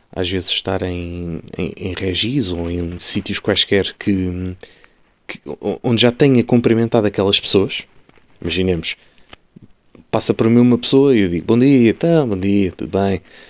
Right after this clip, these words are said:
Pronto. Vejo a pessoa outra vez e a pessoa cumprimenta várias pessoas que estão à minha volta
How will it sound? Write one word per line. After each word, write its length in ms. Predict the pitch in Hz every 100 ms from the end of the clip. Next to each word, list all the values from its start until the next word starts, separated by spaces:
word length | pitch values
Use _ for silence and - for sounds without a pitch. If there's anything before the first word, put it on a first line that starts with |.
| _ _
Pronto. 340 | - - - _ _ _ _ _ _ _ _ -
Vejo 520 | 110 170 202 139 131
a 40 |
pessoa 260 | 123 - 98
outra 160 | 95 101
vez 380 | 92 90 - -
e 60 | 110
a 40 |
pessoa 240 | - 127
cumprimenta 840 | 117 127 123 123 139 185 175 - 107
várias 500 | 95 120 123 113 -
pessoas 280 | - 98
que 80 | -
estão 140 | - 123
à 60 |
minha 180 | 127 127
volta 480 | 101 90 85 104